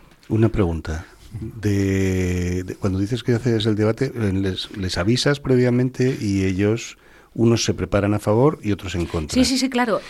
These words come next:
Speaker 1: Y, y los, los que están en contra, ¿qué les han dicho a estos?
Speaker 2: Claro, luego cuando hemos acabado el debate, pues tenían sus argumentos preparados. Claro, argumentos que además muchos de ellos, eh, eh, ellos se ayudan de chat G P T para hacer, para buscar los argumentos y tal,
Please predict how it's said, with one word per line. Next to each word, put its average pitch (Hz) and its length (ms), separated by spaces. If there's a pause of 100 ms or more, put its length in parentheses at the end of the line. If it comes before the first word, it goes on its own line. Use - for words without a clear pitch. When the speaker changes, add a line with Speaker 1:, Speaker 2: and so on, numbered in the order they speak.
(180)
Speaker 1:
Y, 156 240
y 107 40
los, 98 340 (140)
los - 260 (380)
que - 100
están 110 220
en 120 100
contra, 139 500 (320)
¿qué 127 140
les 107 200
han 87 120
dicho 90 240
a 98 80
estos? - 400 (840)
Speaker 2:
Claro, 233 360
luego 240 300
cuando 185 180
hemos 240 160
acabado 269 260
el 277 60
debate, 285 260
pues - 140
tenían 175 260
sus 180 180
argumentos 170 500
preparados. 226 400
Claro, 190 280
argumentos 180 480
que 233 100
además 214 260
muchos 196 300
de 233 100
ellos, 233 320 (500)
eh, 165 600 (580)
eh, 165 280
ellos 170 260
se - 100
ayudan 170 360
de 143 100
chat 151 180
G - 140
P 143 120
T 277 180
para 143 180
hacer, 147 460
para 143 160
buscar 139 340
los 139 180
argumentos 151 560
y 151 60
tal, - 180